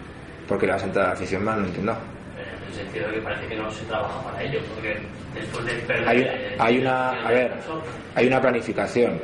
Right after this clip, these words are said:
Speaker 1: El entrenador, eh, planificó. Yo, mira, yo cuando jugaba, una de las cosas que criticaba a los entrenadores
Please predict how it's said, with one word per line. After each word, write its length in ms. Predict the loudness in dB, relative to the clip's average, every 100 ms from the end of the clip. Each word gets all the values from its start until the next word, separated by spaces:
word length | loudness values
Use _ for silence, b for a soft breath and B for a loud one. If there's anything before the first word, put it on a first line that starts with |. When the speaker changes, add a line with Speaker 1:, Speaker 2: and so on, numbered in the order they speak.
| 0
Speaker 1:
El 120 | 0
entrenador, 680 | 2 2 2 4 4 2 -2 B B B -4
eh, 720 | 2 4 4 4 4 4 4 4
planificó. 460 | 4 4 4 6
Yo, 80 | 6
mira, 140 | 6 4
yo 180 | 4
cuando 220 | 4 2 2
jugaba, 560 | 2 4 4 2 0 -8 -14 -14 0
una 120 | 4
de 40 | 4
las 100 | 4
cosas 240 | 4 2
que 120 | 4 2
criticaba 480 | 2 4 4 6
a 40 | 6
los 120 | 4
entrenadores 560 | 0 0 4 4 2